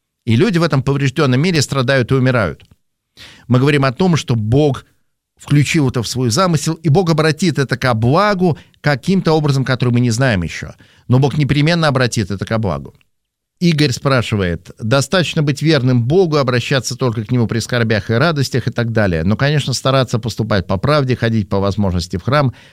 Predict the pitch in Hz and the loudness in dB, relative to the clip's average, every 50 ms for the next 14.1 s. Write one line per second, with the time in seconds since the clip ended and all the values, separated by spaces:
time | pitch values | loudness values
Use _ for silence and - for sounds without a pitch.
0 | _ - - 151 147 120 123 120 - - 165 175 175 139 - 139 - 151 135 139 | _ -2 0 0 0 2 0 -2 0 0 0 0 0 0 -2 -2 -2 -2 0 0
1 | 131 - - 139 131 120 123 123 120 117 107 - - 117 110 - 117 110 - - | -2 0 0 -2 0 0 0 0 0 0 -2 -2 -4 -4 -2 0 -2 -2 -2 -2
2 | 123 117 104 - - 110 107 104 92 - - 110 101 92 85 - - 107 101 95 | -4 -4 -4 -4 -4 -2 -2 -2 -2 -2 -2 0 0 0 0 0 -2 0 0 -2
3 | 90 87 - - _ _ _ - - _ - 107 117 139 175 185 156 160 139 147 | -2 -4 -6 -14 _ _ _ -20 -10 _ 0 2 2 2 2 0 0 0 -2 -2
4 | 143 123 - 147 131 - - 135 123 - - 127 120 - - 117 113 - - 123 | -2 -2 -2 -2 -2 -2 0 -2 -2 0 -2 -2 -2 -2 -2 -4 -4 -4 -2 0
5 | 117 110 104 - - 113 107 101 92 113 120 120 - 170 170 143 - - 143 135 | 0 0 0 0 0 0 0 0 0 0 -2 0 0 -2 -2 -2 -2 0 0 2
6 | 131 139 139 117 131 127 117 104 110 107 - - 127 120 - - - 180 165 156 | 2 2 2 2 0 0 0 -2 -2 -4 -2 -2 -2 -2 0 0 0 0 0 2
7 | 143 123 113 - - 139 139 135 127 120 104 - 127 120 113 110 107 104 95 113 | 0 0 0 -2 -4 -2 0 0 0 0 0 0 0 2 2 2 2 2 2 2
8 | 135 147 143 135 131 120 - - 120 101 - 113 104 - - 131 123 - - 117 | 2 2 2 0 0 -2 -2 -2 -6 -4 -2 -4 -4 -2 -2 -2 -2 0 0 -2
9 | 113 104 - 110 104 - - 117 110 - - 90 71 - - _ _ _ _ _ | -2 0 -2 -4 -6 -4 -2 -4 -2 -2 -2 -4 -4 -6 -12 _ _ _ _ _
10 | - - - - _ _ - 139 143 - - 156 127 110 107 127 135 143 147 139 | -20 -20 -20 -20 _ _ 0 0 0 2 0 -2 -2 0 0 2 2 2 2 2
11 | 139 143 135 131 120 127 139 131 147 185 175 156 135 110 123 143 151 135 131 131 | 0 0 0 0 0 0 -2 -2 0 0 0 0 0 0 2 2 2 2 2 2
12 | 123 120 117 107 120 135 113 - 110 113 110 101 117 110 117 117 101 82 73 - | 2 2 2 2 0 -2 -2 -2 -2 -2 0 0 0 0 2 2 0 0 -2 -6
13 | 76 71 67 73 85 - - - 135 120 - - 123 104 80 78 76 - - - | -10 -10 -12 -12 -14 -10 -4 -4 -4 -2 -2 -2 -2 -2 -2 -4 -8 -10 -14 -16
14 | 90 | -16